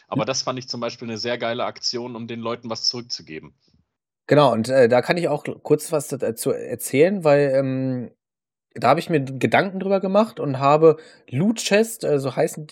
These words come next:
Speaker 2: so heißt, äh, das Unternehmen und auch diese Box, äh, das ist die Loot Chest Box, äh, habe ich angeschrieben, weil da komme ich jetzt auch gleich wieder zu, wie komme ich überhaupt an Partner?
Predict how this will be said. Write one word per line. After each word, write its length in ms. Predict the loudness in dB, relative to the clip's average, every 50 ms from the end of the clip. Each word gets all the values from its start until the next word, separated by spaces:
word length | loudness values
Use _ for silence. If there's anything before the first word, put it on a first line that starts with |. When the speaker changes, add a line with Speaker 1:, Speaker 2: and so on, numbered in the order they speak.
| -8
Speaker 2:
so 220 | -4 -2 -2 0 2
heißt, 360 | 2 2 2 -2 -8 -4 -2
äh, 100 | -2 2
das 200 | 2 2 2 2
Unternehmen 500 | -2 -2 -2 -2 0 2 0 0 0 -2 -4
und 120 | -6 0
auch 180 | 0 0 0 0
diese 280 | -6 -10 -8 -6 -6 2
Box, 380 | 2 2 2 2 -2 -14 -20 _ _ _ _ _ _ _ _ _
äh, 100 | -4 -2
das 140 | -2 -4
ist 80 | -2 -4
die 40 | -4
Loot 160 | -4 -4 -4
Chest 360 | -4 -2 -2 -2 -2 -4 -4
Box, 320 | -2 -2 -2 -4 -8 -18 _ _ -20 -20 -20 -20 _ _
äh, 280 | 2 4 4 4 2 -2 _
habe 180 | 0 0 0 0
ich 140 | 0 0 0
angeschrieben, 540 | 0 2 2 0 0 0 0 0 0 4 6
weil 300 | 8 8 8 8 6 4
da 140 | 0 0
komme 200 | 0 0 -2 -4
ich 60 | -4 -6
jetzt 140 | -6 -4
auch 180 | 0 0 0 0
gleich 200 | -2 -6 -6 -4
wieder 140 | -6 -8 -8
zu, 260 | -2 -2 -2 -2 -2 -6 -16 -20 -20 -20 _ _
wie 140 | -8 -6 -4
komme 260 | 0 0 0 0 0
ich 80 | -4
überhaupt 280 | -2 -2 -2 -2 0 -2
an 140 | -4 -4 -4
Partner? 640 | -6 -2 0 0 0 0 0 2 4 4 2 0